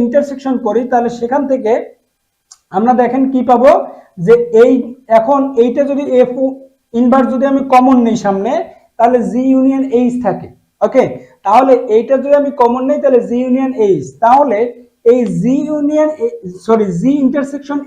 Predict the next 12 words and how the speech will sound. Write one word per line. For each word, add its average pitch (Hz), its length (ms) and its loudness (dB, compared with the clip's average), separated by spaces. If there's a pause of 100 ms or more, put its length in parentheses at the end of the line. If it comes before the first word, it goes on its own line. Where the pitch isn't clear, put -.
(100)
এইচ 269 180 0 (100)
এর 233 80 0 (100)
মানটা 240 280 0 (100)
কি? 262 100 -4 (440)
জি 208 80 -6 (120)
ইন্টারসেকশন 277 480 -4 (120)
এইচ 240 200 -6
এর 247 120 -2
মান 233 180 -4
কিন্তু 262 260 -2
ফাঁকা, 208 260 -2
তাহলে 240 160 -4